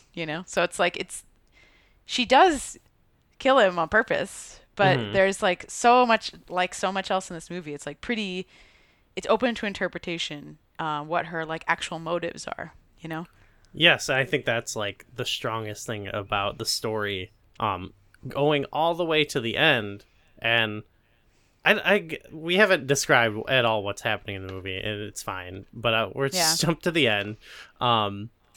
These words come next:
Speaker 2: because I, I don't know, may-, and maybe I, like, misunderstood something, but I, like, reading the summary, I was like, "Wait, like, w-, I, I, that's not how I read it.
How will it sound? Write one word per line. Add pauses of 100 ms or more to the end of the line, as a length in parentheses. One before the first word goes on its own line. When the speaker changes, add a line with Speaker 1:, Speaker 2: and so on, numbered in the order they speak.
(540)
Speaker 2:
because (760)
I, (100)
I
don't
know,
may-,
and
maybe
I,
like, (680)
misunderstood
something,
but
I, (400)
like,
reading (580)
the
summary,
I
was
like, (240)
"Wait, (240)
like,
w-, (200)
I, (280)
I,
that's
not
how
I
read
it.